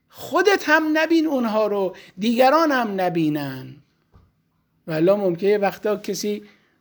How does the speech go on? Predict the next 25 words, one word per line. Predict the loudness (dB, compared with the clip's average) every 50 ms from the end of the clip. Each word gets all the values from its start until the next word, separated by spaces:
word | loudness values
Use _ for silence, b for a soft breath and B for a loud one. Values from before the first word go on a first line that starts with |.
| b _ -2
گناهی | 0 2 4 4 4 4 2 0
کرده | -4 -2 -2 0 0 -2 -4 -6 -6
توبه | -4 -4 -4 -2 -2 -2 -4
می‌کنه | -4 -6 -8 -8 -8 -8 -8 -10
پیش | -10 -10 -10 -8
مولا، | -8 -6 -4 -2 -2 -2 -2 -2
مولا | -2 0 0 0 0 0
میگه | 0 -2 -4
خب | -4 -4 -6 -2 0
بخشیدم، | -2 -2 0 -2 -2 -2 -2 0 0 0 -2 -2 -4 -6 b b b b b b b b
اما | 0 2 2 2
هنوز | 4 4 4 4 4 2 0
گناه | 0 2 2 4 4 4 4 4 4 4 2
تو | 2 0 -2 0
ذهن | 2 2 2 2 2 2
مولا | 0 0 0 0 0 0 0 0 0
هست. | 0 0 -2 -2 -4 b b b b b b b
میگه | -10 -6 -6 -6
خدایا | -4 -4 -4 -2 0 0 2 2 2 2 2 0 -2 b b b b b b -12
نبین | -8 -6 -2 0 0 0 2 4 2 2 2
اینها | 2 0 0 0 0 -2 -4 -8 -8 -8
رو. | -12 -14 -16 -20 -20 _ _ _ _ _ _ _ _ _ _ _ _ _ _ _ _ _ _ -10
یا | -4 -2 0 0 2 0 0 0 -2 -4 -4 -6 -10 -12 -8
ارحم | -6 -6 -6 -6 -8 -10 -10 -10 -10
الراحمین، | -10 -10 -14 -14 -14 -14 -14 -14 -16 -16 -16 -16 -16 -16 -16 -20 -20 -20